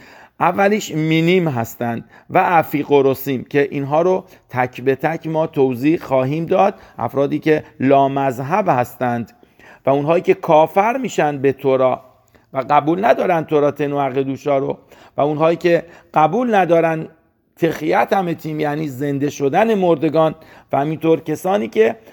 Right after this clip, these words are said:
آمدن ملخ ماشیه و گوئل رو قبول ندارن و نکات دیگری که در ادامه رمبامزال توضیح می‌دند.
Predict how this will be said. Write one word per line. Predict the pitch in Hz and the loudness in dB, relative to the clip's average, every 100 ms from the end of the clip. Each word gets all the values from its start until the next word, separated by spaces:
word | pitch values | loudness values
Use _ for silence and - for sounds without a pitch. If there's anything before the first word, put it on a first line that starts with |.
| - - | -12 -4
آمدن | 143 147 147 170 170 | 0 2 2 2 0
ملخ | 151 147 147 143 | 0 2 0 -4
ماشیه | 139 - 160 | -8 -4 2
و | 185 160 151 | 2 4 0
گوئل | 120 156 156 196 226 | 2 2 4 2 0
رو | 202 202 208 214 - _ _ | 2 4 4 0 -6 _ _
قبول | 135 135 123 165 170 160 | -2 0 2 2 2 0
ندارن | 151 120 113 107 - _ _ _ _ _ _ _ _ | -2 -2 -4 -6 -10 _ _ _ _ _ _ _ _
و | 190 226 233 - - | 0 2 0 -4 -10
نکات | 151 160 165 | -6 -6 -6
دیگری | 143 139 160 185 | -6 -2 0 0
که | 185 180 | 0 0
در | 156 147 135 | 0 0 0
ادامه | 131 139 147 170 185 - - - | 0 0 0 -2 -2 -4 -10 -10
رمبامزال | 120 139 139 139 135 123 131 165 180 - | -4 -2 2 2 0 -2 2 4 2 -2
توضیح | - 139 139 127 170 | -4 -2 -2 -2 -4
می‌دند. | 143 120 120 117 | -4 -2 -4 -4